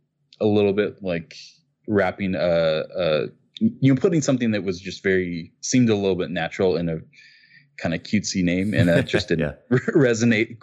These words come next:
Speaker 1: as much with me.
Speaker 2: Right.
Speaker 1: But the concept is, is the same.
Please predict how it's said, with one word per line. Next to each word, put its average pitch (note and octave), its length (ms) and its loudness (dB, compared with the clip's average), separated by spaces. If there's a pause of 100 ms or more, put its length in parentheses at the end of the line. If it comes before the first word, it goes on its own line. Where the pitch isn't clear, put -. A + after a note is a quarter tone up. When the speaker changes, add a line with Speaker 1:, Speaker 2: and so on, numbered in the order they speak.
(140)
Speaker 1:
as A#2+ 200 0
much C#3 200 -2
with D3+ 180 -6
me. F3 160 -4
Speaker 2:
Right. C#3 360 -2
Speaker 1:
But B2+ 120 0
the - 80 -2
concept D3 520 -6
is, F#2+ 540 -6
is G#2 220 -2
the F#2 100 -2
same. E2 500 -2